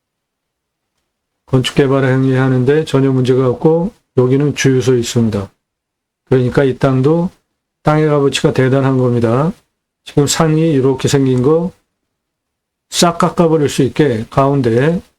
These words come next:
땅 낙찰받고 난 다음에 요거는 지금 내 땅이 아니니까 네모난 부분 요거 인수해서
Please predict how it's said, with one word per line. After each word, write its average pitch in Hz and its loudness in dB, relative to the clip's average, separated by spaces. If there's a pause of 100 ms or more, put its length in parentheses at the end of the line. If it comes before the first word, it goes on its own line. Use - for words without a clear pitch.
(1160)
땅 147 0
낙찰받고 135 0
난 135 0
다음에 131 0 (1400)
요거는 170 2
지금 160 0
내 123 0
땅이 143 0
아니니까 123 0
네모난 127 0
부분 120 0 (100)
요거 127 2
인수해서 131 0